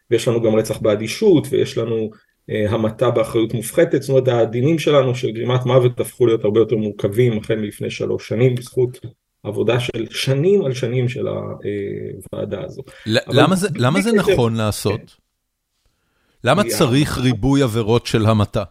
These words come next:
Speaker 1: כי אחרת אתה שם בסל אחד דברים שלא קשורים. אתה שם ב-, בסל אחד, למשל בהריגה,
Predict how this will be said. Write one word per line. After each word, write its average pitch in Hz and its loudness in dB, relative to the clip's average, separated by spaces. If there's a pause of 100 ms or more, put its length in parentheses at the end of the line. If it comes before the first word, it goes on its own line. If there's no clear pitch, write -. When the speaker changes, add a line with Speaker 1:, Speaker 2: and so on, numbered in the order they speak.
(240)
Speaker 1:
כי - 0
אחרת 147 2
אתה 113 0
שם 131 2
בסל 131 2
אחד 123 -2
דברים 110 -2
שלא 117 0
קשורים. 107 -4
אתה - -16
שם 113 -2
ב-, 117 0
בסל 127 0
אחד, 123 0
למשל 113 0
בהריגה, 117 2